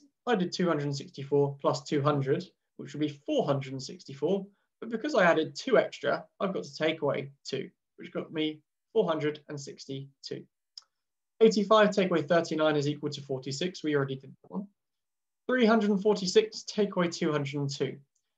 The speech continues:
I would start by doing three hundred and forty-six take away two hundred, which would be one hundred and forty-six. Um, but I haven't taken away enough there.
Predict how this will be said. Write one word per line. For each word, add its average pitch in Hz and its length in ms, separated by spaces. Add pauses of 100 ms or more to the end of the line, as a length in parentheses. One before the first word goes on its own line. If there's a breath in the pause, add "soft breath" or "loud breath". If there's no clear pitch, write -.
(280)
I 196 100
would 220 120
start - 280
by 165 120
doing 160 200
three 165 200
hundred 160 180
and 143 140
forty-six 147 480
take 143 260
away 139 140
two 135 360
hundred, 147 440 (460)
which 147 380
would 143 540
be 143 220
one 151 320
hundred 139 400
and 139 200
forty-six. - 1500 (360)
Um, 180 200
but 180 80
I 185 100
haven't 208 220
taken 185 300
away 156 200
enough 185 300
there. 151 260